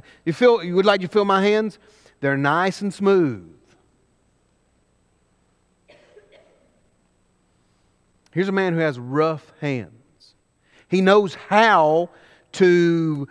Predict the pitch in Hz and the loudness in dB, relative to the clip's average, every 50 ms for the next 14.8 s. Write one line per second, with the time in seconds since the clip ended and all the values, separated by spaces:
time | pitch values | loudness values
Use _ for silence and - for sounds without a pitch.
0 | - _ _ - 131 143 147 147 139 139 139 135 139 135 - - - 190 165 175 | -14 _ _ -4 0 2 4 4 4 2 2 0 -2 -4 -6 -2 0 2 4 4
1 | 170 185 202 202 190 180 175 170 160 175 156 156 151 147 - 170 160 156 160 175 | 4 4 6 4 6 6 4 4 2 0 -4 -4 -4 -2 0 4 4 6 6 4
2 | 175 175 175 165 151 156 147 160 165 160 156 156 160 151 160 156 156 170 180 175 | 4 4 2 2 0 0 -2 -2 0 2 2 2 2 2 0 0 0 2 2 2
3 | 170 175 175 170 170 170 - 170 160 160 165 170 175 170 170 143 143 156 165 160 | 2 0 0 0 0 -2 -2 2 2 2 4 2 0 0 -2 -2 -2 0 2 2
4 | 156 156 147 123 - 160 156 156 156 151 143 127 - 170 165 - 156 151 151 151 | 0 0 -2 -2 0 0 0 0 -2 -4 -6 -8 -8 -8 -8 -6 -4 -4 -4 -4
5 | 143 120 - 156 151 151 147 160 190 - - _ _ _ _ _ _ _ _ _ | -4 -4 -4 -4 -2 -2 -4 -6 -10 -16 -20 _ _ _ _ _ _ _ _ _
6 | - - _ - 208 226 220 208 185 196 156 135 151 202 214 220 208 - 214 202 | -20 -6 _ 2 4 4 4 4 2 0 -2 0 2 4 4 4 2 2 0 0
7 | 180 160 156 202 220 220 220 220 208 - 175 147 - - 202 214 220 226 226 214 | 0 2 0 0 2 2 2 2 0 0 -4 -6 -4 0 2 2 2 2 0 2
8 | 202 190 185 165 - - - - _ - - 202 196 190 160 135 143 196 214 220 | 2 2 2 0 -2 -8 -20 -20 _ -6 -2 0 0 0 0 0 2 2 4 4
9 | 220 170 190 185 180 175 165 156 151 139 180 196 196 190 190 180 - - - - | 2 0 0 0 0 0 -2 -2 -2 0 0 0 0 0 -2 -4 -4 -6 -6 0
10 | 190 190 196 180 151 - - 196 208 208 208 202 185 170 160 - - - - 202 | 2 2 2 2 0 -2 -2 0 0 2 2 0 0 -2 -2 -4 -6 -6 -2 0
11 | 220 233 220 170 156 156 196 202 202 196 185 - - 196 170 165 160 151 160 165 | 0 0 -2 -4 -2 2 2 2 2 2 -2 -4 -4 -4 -4 -2 0 2 2 2
12 | 165 151 - - - - - 143 160 151 147 185 196 196 190 170 170 156 151 165 | 2 0 -4 -12 -20 -14 -6 -2 -2 0 2 2 2 2 2 0 -2 -2 0 0
13 | 175 196 214 226 226 220 202 180 165 165 160 170 160 - - 175 180 175 - 160 | 2 2 2 2 2 0 0 0 0 -2 -2 -4 -8 -4 -2 -4 -4 -4 -6 -2
14 | 151 156 160 165 165 160 160 156 151 - - - 165 165 170 208 | 0 0 2 2 0 -2 -2 -4 -6 -8 -6 -4 -4 -4 -4 -4